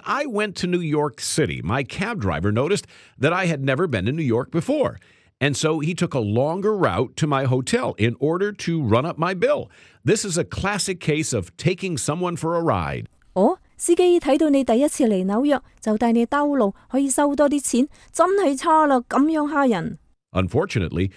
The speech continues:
Speaker 1: some people will take advantage of other people like that.
Speaker 2: 誒，Larry，我哋係好願意 take others under our wings，不遺餘力咁幫人，但係嗰個房東同埋的士司機就會 take people for a ride，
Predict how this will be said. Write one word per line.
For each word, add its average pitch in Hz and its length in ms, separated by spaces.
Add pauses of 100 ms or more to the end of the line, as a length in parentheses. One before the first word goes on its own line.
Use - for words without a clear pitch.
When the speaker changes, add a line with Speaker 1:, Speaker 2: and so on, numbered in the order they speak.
(160)
Speaker 1:
some 208 280
people 160 260
will 117 140
take 151 200
advantage 123 400
of 101 80
other 220 200
people 82 340
like 73 160
that. 76 320 (480)
Speaker 2:
誒， 196 300 (360)
Larry， 285 360 (280)
我 247 140
哋 269 180
係 233 120
好 240 160
願 240 220
意 214 380
take 254 260
others 226 500
under 208 320
our 208 240
wings， 269 380 (200)
不 311 80
遺 190 280
餘 160 200
力 175 180
咁 180 220
幫 240 260
人， 147 240 (360)
但 190 180
係 202 240
嗰 247 140
個 285 80
房 170 340
東 311 300
同 254 120
埋 160 200
的 294 160
士 220 240
司 285 260
機 302 240 (180)
就 180 240
會 175 240 (120)
take - 280
people 240 460
for 208 200
a 185 100
ride， 247 400